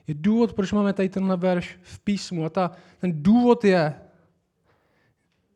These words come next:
že na něj nemyslíme. <laughs> To není jednoduchý důvod, že jo? Důvod, proč na něj máme myslet, je, že dů-, je ten, ten důvod, proč na něj máme myslet, je, že na něj nemyslíme.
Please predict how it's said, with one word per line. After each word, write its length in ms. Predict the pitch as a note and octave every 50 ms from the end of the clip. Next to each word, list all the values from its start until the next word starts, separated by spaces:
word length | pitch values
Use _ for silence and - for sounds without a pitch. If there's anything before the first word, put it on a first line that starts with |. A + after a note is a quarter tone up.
| _ _ _ _ _ _ _ _ _ _ _ _ _ _ _ _ _ _ _ _ _ _ _ _ _ _ _ _ _
že 120 | - E3+
na 60 | F#3+ G3+
něj 140 | G#3 G#3
nemyslíme. 640 | G#3 G#3 G3+ G3+ - - - D#3 C#3 C3+ A#2+ A2+ A2 - _ _ _ _ _ _ _ _ _ _ _ _
<laughs> 200 | - - D#3 D#3
To 100 | F3 F3+
není 220 | F3+ F3 E3+ D#3 - - - _ _ _ _ -
jednoduchý 380 | D#3 E3 E3+ E3 D#3+ D#3+ D#3
důvod, 200 | C#3 B2 A#2 A2+
že 100 | A2+ A#2
jo? 100 | A#2 A2+ - _ _ _ _ _ _ _ _ _ _ _ _ _ _ _ _ _ _ _ _ _ _ _ _ _ _ _ _ _ _ _ _ _ _ _ _ _ _ _ _ _ _ _ _
Důvod, 200 | - F3+ G3 G3
proč 180 | G3 G3+ G3+ F3
na 100 | G#3 G#3+
něj 100 | G#3+ G#3
máme 440 | F#3+ F3+ F3+ F3 F3 F#3+ A3 A3 G#3+
myslet, 360 | G3 G3+ F#3+ - - G3 F3
je, 100 | F3+ F3+
že 120 | F3+ F#3+
dů-, 320 | E3+ D#3+ F3+ F3+ F#3+ F3+ F#3
je 160 | F3+ E3+ F3
ten, 320 | F3 - F#3+ F#3 D#3+ D#3
ten 240 | E3 F#3 F#3 F3+ E3
důvod, 240 | E3 G3 G3 G3+ G3
proč 180 | - G3+ F#3 G3+
na 80 | G3+
něj 120 | G3+ G3+ F#3+
máme 300 | F#3 F#3 F#3+ G3 G#3 G3+
myslet, 280 | G3+ G3 F#3+ - G3
je, 80 | G3+ G3+
že 100 | F3+ G#3
na 60 | G#3
něj 100 | G#3+ G#3+
nemyslíme. 600 | A3 A3 G#3+ G#3+ G3+ - - E3+ D#3+ D#3 C#3+ C3+